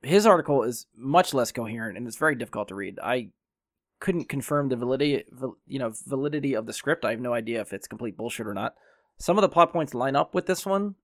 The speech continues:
Um, it features less of Leia, which makes sense 'cause it would have been written after Carrie Fisher died.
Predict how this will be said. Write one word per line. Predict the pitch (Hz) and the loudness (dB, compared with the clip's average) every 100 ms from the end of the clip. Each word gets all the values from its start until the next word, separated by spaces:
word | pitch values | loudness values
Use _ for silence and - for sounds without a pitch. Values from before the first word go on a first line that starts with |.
| _ | _
Um, | 120 131 127 123 - - | -4 0 0 -2 -8 -12
it | 107 | -4
features | 175 170 143 131 | -4 -2 -4 -2
less | 139 - | -2 -2
of | 139 | -2
Leia, | 143 127 120 131 | 2 2 2 0
which | 110 117 | -4 -6
makes | 135 135 | -4 -4
sense | - 131 120 | -2 -2 -2
'cause | 123 | -6
it | 120 | -4
would | 123 | -4
have | |
been | 123 117 | -4 -4
written | 120 120 107 | -4 -6 -8
after | - 117 - | -4 -4 -2
Carrie | 127 127 120 | -4 -2 -2
Fisher | 120 117 104 | -4 -8 -6
died. | 110 107 104 | -2 0 0